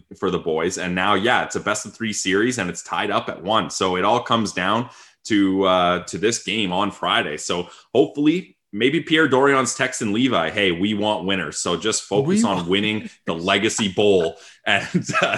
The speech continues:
Speaker 1: then we'll get you over here soon." But, uh, hopefully you can, uh, pull through there.
Speaker 2: After his two one loss in overtime, by the way, and they're outshot nine two in overtime, and again, only scored one goal in the whole game. The offense came through for Karpat as well. They scored six,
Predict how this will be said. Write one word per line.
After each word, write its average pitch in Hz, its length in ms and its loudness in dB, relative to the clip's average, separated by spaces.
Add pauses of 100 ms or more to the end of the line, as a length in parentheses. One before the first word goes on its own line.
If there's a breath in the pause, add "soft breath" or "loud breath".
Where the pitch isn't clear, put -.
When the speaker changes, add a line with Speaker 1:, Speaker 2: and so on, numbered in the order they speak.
Speaker 1:
then 147 300 4
we'll 165 100 4
get 120 240 0
you 120 140 4
over 107 140 2
here 98 280 2
soon." 107 480 0
But, 95 340 -2
uh, 92 200 2 (260 loud breath)
hopefully 143 380 6
you 139 140 6
can, 123 280 2
uh, 117 160 6
pull 113 300 2
through 101 240 4
there. 78 240 -4 (400)
Speaker 2:
After 185 640 4
his 165 680 2 (140)
two 208 180 2
one 185 300 4
loss 143 480 2
in 175 100 2
overtime, 202 500 6
by 131 140 6
the 127 80 2
way, 131 120 2
and 139 80 -2
they're 151 180 4
outshot 160 340 2
nine 139 300 -2
two 151 160 -2
in 131 80 -2
overtime, 131 640 0 (320 soft breath)
and 123 440 -4
again, 120 340 -4
only 127 220 -4
scored 123 280 -4
one 127 220 -4
goal 123 200 0
in 123 40 -6
the 110 80 -6
whole 127 160 0
game. 127 320 -4 (140 soft breath)
The 123 80 0
offense 135 480 2
came 135 260 -4
through 135 220 -2
for 127 100 -8
Karpat 123 540 0
as 107 160 -6
well. 113 180 0
They 120 100 -2
scored 120 320 -2
six, - 500 -6